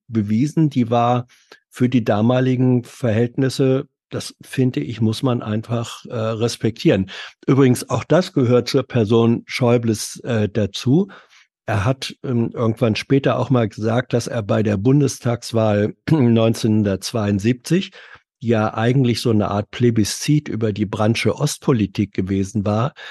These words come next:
da hat er als aktiver C-D-U-Funktionär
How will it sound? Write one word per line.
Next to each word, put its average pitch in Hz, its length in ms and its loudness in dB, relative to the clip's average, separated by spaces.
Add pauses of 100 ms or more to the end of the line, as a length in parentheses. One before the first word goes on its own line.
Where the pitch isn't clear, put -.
(180)
da 95 160 0
hat 104 240 -2
er 135 360 4
als 113 280 -4 (120)
aktiver 139 880 0 (340)
C-D-U-Funktionär 123 1800 2